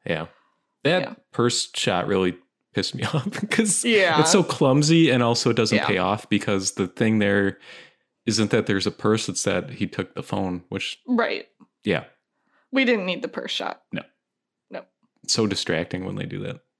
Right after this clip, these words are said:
Speaker 2: Yeah.
Speaker 1: 'Cause then you're just waiting for it to pay off.
Speaker 2: <laughs>
Speaker 1: Ah.
Speaker 2: Yeah.
Speaker 1: But I liked them at the restaurant a lot.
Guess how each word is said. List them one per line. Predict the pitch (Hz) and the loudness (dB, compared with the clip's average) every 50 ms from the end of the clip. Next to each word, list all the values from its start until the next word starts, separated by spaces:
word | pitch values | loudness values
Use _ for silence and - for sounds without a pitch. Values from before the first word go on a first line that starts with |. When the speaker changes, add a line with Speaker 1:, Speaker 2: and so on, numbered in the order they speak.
| _ _ _ _ _ _ - | _ _ _ _ _ _ -12
Speaker 2:
Yeah. | - - - 208 - - | -10 -10 -10 -12 -14 -10
Speaker 1:
'Cause | - 107 | -4 0
then | 110 107 | 0 2
you're | 101 95 | 2 2
just | 92 90 - | 0 0 0
waiting | 101 90 90 87 87 | 2 2 2 0 -2
for | - - | -2 -2
it | 92 90 85 - | -2 -2 -2 -6
to | - | -8
pay | - 95 85 | -6 -6 -4
off. | 82 90 - - - - - - | -4 -6 -8 -10 -16 -18 -18 -16
Speaker 2:
<laughs> | - - - - - 277 269 320 285 269 | -18 -18 -20 -16 -2 2 2 2 4 4
Speaker 1:
Ah. | 123 143 147 131 123 117 - - - - - - 143 - 110 - - - - - - - - _ _ _ _ | 4 4 6 4 4 4 4 4 4 4 2 2 0 -2 -4 -10 -14 -18 -20 -20 -20 -20 -20 _ _ _ _
Speaker 2:
Yeah. | - - - 214 - - _ _ _ _ _ _ | -10 -8 -8 -8 -12 -14 _ _ _ _ _ _
Speaker 1:
But | 175 - - 127 - | 2 2 2 2 2
I | 135 123 | 2 4
liked | 123 123 127 127 - - 117 120 | 6 6 4 4 2 -2 -4 0
them | 110 113 113 110 | 2 4 4 4
at | 107 101 | 2 2
the | - 98 | 0 -2
restaurant | 95 92 - - 107 104 - - | -2 -2 -4 -4 -6 -8 -8 -8
a | - | -10
lot. | - 160 165 | -12 -14 -16